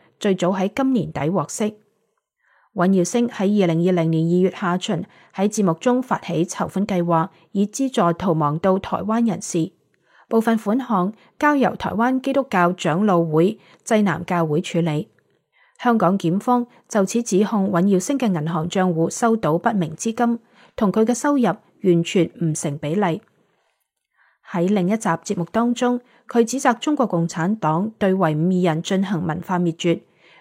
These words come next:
並話中國國旗代表威權主義。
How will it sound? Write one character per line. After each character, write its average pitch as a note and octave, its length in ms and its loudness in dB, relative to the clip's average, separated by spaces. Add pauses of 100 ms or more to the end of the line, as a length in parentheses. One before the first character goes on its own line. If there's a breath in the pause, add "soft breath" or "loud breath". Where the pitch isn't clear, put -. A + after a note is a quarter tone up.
並 G#3 180 2
話 G3 220 2
中 D4 180 -2
國 A#3+ 120 2
國 G3 240 -2
旗 - 320 -6
代 F3 180 2
表 E3 260 0
威 B3 280 0
權 - 260 -6
主 - 160 -8
義。 F3+ 320 -2